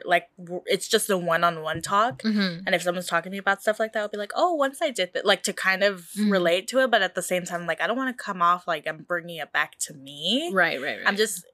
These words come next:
Speaker 1: I feel like that's how a conversation can go, but that, like, it's one of those things where it's like, it depends on the person, I guess.
Speaker 2: Yeah.
Speaker 1: If they take it that way or not.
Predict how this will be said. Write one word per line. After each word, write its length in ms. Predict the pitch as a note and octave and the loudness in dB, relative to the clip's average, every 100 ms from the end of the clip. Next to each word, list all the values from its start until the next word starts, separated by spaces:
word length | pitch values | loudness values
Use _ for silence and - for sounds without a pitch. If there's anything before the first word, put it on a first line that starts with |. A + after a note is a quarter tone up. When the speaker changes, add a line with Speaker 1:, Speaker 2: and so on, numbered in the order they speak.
| _ _ _ _ - | _ _ _ _ -4
Speaker 1:
I 60 | G#3 | -2
feel 220 | - G#3+ | 4 6
like 180 | G#3+ G#3 | 6 4
that's 300 | F#3+ F#3+ - | 0 0 -6
how 280 | - G3 F#3+ | -2 2 2
a 40 | |
conversation 720 | F#3 F#3+ F#3 F3+ F#3 F3 F3+ | 0 -2 -2 -2 -4 -4 -8
can 320 | E3+ E3 E3 F3+ | -6 -2 -2 2
go, 200 | A3 B3 | 2 2
but 220 | G3+ F3+ | 0 0
that, 220 | F3+ - | -2 0
like, 160 | F3+ E3+ | -2 0
it's 240 | F#3 - | -4 -4
one 160 | F#3+ G3 | 0 2
of 80 | F#3+ | 4
those 220 | F3+ - | 2 2
things 240 | F3+ F3+ | -2 -2
where 80 | E3+ D#3 | -6 -8
it's 120 | - | -10
like, 160 | D3+ - | -10 -10
it 100 | F#3+ | -6
depends 300 | - - C4+ | -2 0 2
on 120 | B3+ | 0
the 40 | - | -2
person, 340 | - D3 - D3+ | -2 -2 -4 -8
I 60 | |
guess. 360 | - - - - | -6 -6 -6 -6
Speaker 2:
Yeah. 360 | G#3+ F3+ D#3+ - | -4 -4 -4 -2
Speaker 1:
If 140 | F#3 | 0
they 140 | F3 E3+ | 0 -2
take 240 | - D#3+ | -2 -2
it 140 | E3 E3+ | 0 2
that 180 | D#3+ | 2
way 160 | F3 E3 | 0 -2
or 120 | E3 | -4
not. 380 | D#3+ C#3+ D#3+ | -6 -6 -6